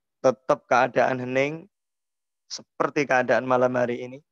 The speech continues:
Diulang lagi, "Siapa yang pernah aku sakiti? Balaslah sekarang juga." Akhirnya, ketika itu, ada seorang sahabat yang bernama Ukasyah.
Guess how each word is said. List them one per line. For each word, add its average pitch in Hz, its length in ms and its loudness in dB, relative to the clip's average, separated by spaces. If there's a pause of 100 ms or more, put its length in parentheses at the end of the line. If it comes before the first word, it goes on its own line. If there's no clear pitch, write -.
(880)
Diulang 175 640 2
lagi, 185 480 2 (1120)
"Siapa 156 640 2
yang 143 240 0
pernah 143 400 0
aku 135 160 -8
sakiti? 127 400 -8 (640)
Balaslah 135 560 0
sekarang 123 400 -4
juga." 113 320 -8 (1040)
Akhirnya, 131 640 0 (1400)
ketika 123 400 -2
itu, 151 400 -2 (720)
ada 127 160 2
seorang 143 400 2
sahabat 120 480 0 (320)
yang 127 80 0
bernama 131 400 0
Ukasyah. 123 480 -6